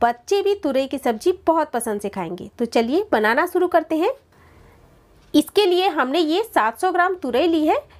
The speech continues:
इसे नेनुआ या घेवड़ा भी बोलते हैं। तो इनको हमने अच्छे से धुल लिया है। अब इनको हम छील लेंगे। तुरई कोमल और ताज़ी होगी तो उसमें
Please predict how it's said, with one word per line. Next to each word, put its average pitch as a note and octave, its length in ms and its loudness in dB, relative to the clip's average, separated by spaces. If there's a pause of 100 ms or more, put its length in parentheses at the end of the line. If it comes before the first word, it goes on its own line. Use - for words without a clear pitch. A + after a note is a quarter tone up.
इसे F#4 240 0
नेनुआ C4 400 2
या E4+ 160 4
घेवड़ा B3 300 2
भी E4+ 140 2
बोलते F4 340 2
हैं। G4+ 160 2 (460)
तो D4+ 120 4
इनको F4+ 340 2
हमने D4+ 280 0
अच्छे B3 340 -4
से G#4 260 0
धुल B3+ 140 2
लिया D#4+ 240 6
है। F4+ 160 0 (1500)
अब F#4+ 200 0
इनको C#4 340 -4
हम D#4+ 220 -4 (100)
छील F4+ 240 2
लेंगे। G3 420 -6 (1160)
तुरई F4+ 320 4 (120)
कोमल C4+ 340 2
और F4 160 4
ताज़ी B3 400 -2
होगी F4 400 -2
तो F4 100 2
उसमें F4+ 260 0